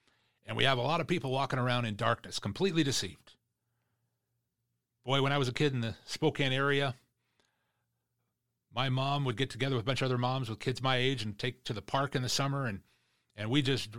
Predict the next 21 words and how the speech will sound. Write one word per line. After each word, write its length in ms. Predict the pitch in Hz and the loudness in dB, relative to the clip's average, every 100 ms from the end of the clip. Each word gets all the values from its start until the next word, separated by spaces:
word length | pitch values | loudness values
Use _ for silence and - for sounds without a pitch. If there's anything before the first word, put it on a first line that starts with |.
| - - | -18 -6
run 320 | 117 214 220 | 0 2 6
all 140 | 214 | 6
over 180 | 202 202 | 6 4
the 80 | 185 | 0
park 420 | - 165 147 - - - _ _ _ _ _ | 4 4 2 -6 -16 -20 _ _ _ _ _
all 220 | 135 175 | 4 4
day 160 | 165 160 | 4 2
long, 420 | 139 135 127 127 - _ _ _ _ _ _ _ _ _ _ _ _ | 2 2 2 0 -8 _ _ _ _ _ _ _ _ _ _ _ _
free 200 | 151 165 | 4 6
as 120 | - | 6
could 160 | 139 | 2
be. 260 | 120 120 117 - _ _ _ _ _ _ _ _ _ _ _ _ 104 | 2 2 -2 -10 _ _ _ _ _ _ _ _ _ _ _ _ -6
Never 320 | 135 147 143 | 0 2 2
once 500 | 139 117 160 151 - | 2 2 2 2 -2
were 200 | 123 131 | 0 2
in 80 | 120 | 0
fear 560 | - - 160 120 120 127 | -2 0 2 2 2 0
of 120 | 101 | -2
being 240 | 120 110 | -4 -4
kidnapped 680 | - 147 120 117 117 - - | -2 -2 0 -2 -2 -6 -10
or 220 | 101 90 | -8 -8